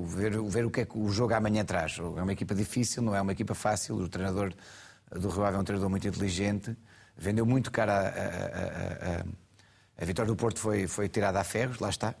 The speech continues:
nos últimos <laughs> minutos. Ah, e, e eu quero que o Sporting amanhã entre com toda a, com toda a, com toda a força e, e que tente fazer o jogo fácil, mas não vai ser um jogo fácil.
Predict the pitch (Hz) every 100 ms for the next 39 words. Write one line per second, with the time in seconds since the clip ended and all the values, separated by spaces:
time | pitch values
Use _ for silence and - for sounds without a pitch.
0 | - 82 80 87 92 113 107 110 - -
1 | - - - - - _ 92 90 92 95
2 | 92 92 - 110 107 107 107 101 113 95
3 | 104 - 110 107 107 110 113 107 117 107
4 | 123 107 95 87 107 107 98 95 90 90
5 | - - - 120 101 120 110 - 123 117
6 | 127 123 113 107 104 - - 131 131 -
7 | 113 87 107 101 101 101 92 113 - 104
8 | 95 90 87 90 101 92 92 92 85 85
9 | - 80 -